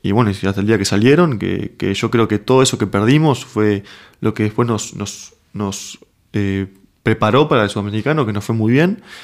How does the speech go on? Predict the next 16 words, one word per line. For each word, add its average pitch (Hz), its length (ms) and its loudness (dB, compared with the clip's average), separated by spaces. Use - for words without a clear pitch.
y - 100 0
haber 131 160 4
perdido 131 260 6
esa 120 120 0
final, 120 420 2
esa - 180 6
contra 101 200 2
Brasil, 101 200 0
el 113 80 2
Sudamericano, 107 500 0
fue 117 140 0
lo 104 80 4
que 104 80 -4
nos 104 80 -2
preparó 101 340 0
para, 110 300 0